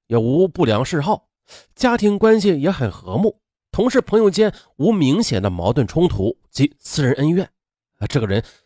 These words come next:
最大的特点就是没有错综复杂的社会关系，平时交往也不外乎一些亲朋好友，啊，基本上啊，是没有家人朋友所不了解的社会关系的。专案组据此认定了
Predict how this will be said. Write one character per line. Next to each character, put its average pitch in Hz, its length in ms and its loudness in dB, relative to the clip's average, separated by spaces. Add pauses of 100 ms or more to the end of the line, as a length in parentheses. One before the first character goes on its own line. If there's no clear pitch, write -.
(120)
最 262 260 0
大 202 80 2
的 135 80 2
特 127 220 -2
点 101 180 0
就 110 100 -2
是 113 160 -2 (340)
没 165 240 4
有 156 340 4
错 165 240 0
综 175 200 2
复 156 280 0
杂 104 160 0
的 107 80 -2
社 156 200 0
会 104 120 -4
关 139 240 2
系， - 160 -6 (320)
平 143 200 0
时 131 120 0
交 170 220 2
往 120 220 0 (200)
也 107 80 -4
不 110 160 -16
外 135 120 2
乎 131 220 -4
一 123 80 -2
些 135 220 0
亲 147 200 -2
朋 131 120 -2
好 120 180 0
友， 92 180 -4 (340)
啊， 87 100 -16
基 - 160 -8
本 104 160 -4
上 104 160 -6
啊， - 100 -14 (300)
是 - 180 -6
没 113 200 2
有 196 120 6
家 185 180 -2
人 175 160 0
朋 156 200 0
友 156 160 4
所 110 160 -4
不 101 100 -6
了 120 220 0
解 104 160 -4
的 95 80 -4
社 131 120 -4
会 98 120 -4
关 98 180 -2
系 95 140 -10
的。 - 80 -20 (1300)
专 285 140 2
案 269 120 2
组 127 300 0
据 - 220 2
此 101 160 -6
认 98 160 0
定 107 200 0
了 98 140 -6